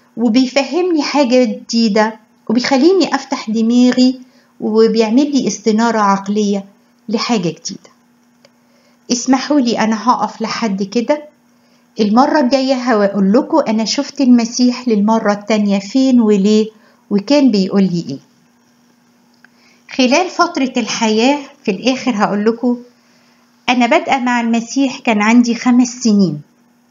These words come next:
وأنا حاسة إن أنا ماشية معاه. النهاردة أنا عندي ستين سنة. ثريا عبدة المسيح. مش عايزة أقول غير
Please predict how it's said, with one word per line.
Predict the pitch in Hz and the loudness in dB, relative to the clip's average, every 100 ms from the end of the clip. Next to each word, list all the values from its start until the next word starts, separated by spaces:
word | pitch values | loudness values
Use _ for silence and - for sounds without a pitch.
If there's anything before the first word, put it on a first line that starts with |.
| - | 0
وأنا | 233 240 | 2 2
حاسة | 247 302 302 294 | 0 -4 -2 -2
إن | 208 | 0
أنا | 196 185 | 0 0
ماشية | 190 190 - 170 | 0 0 -4 -8
معاه. | 156 143 - _ _ _ _ _ _ _ _ 254 | -10 -14 -16 _ _ _ _ _ _ _ _ 0
النهاردة | 226 220 247 240 214 | 2 4 2 2 -2
أنا | 220 208 196 | -4 -2 0
عندي | 190 202 202 196 | 2 2 0 -4
ستين | - 190 - 247 220 196 | -6 -10 -4 2 2 2
سنة. | - 160 - _ _ _ _ _ _ _ _ _ | -8 -12 -12 _ _ _ _ _ _ _ _ _
ثريا | - - 226 220 220 226 320 - _ _ _ _ _ _ _ _ | -10 0 2 2 0 -4 -6 -12 _ _ _ _ _ _ _ _
عبدة | 196 226 220 196 202 | -2 0 -2 -4 -4
المسيح. | 190 185 190 233 233 233 - _ _ _ _ _ _ - | -2 -2 -2 -2 -2 -4 -10 _ _ _ _ _ _ -2
مش | 226 240 | 0 2
عايزة | 294 254 | 2 0
أقول | 202 240 | 0 0
غير | 208 196 | 0 -2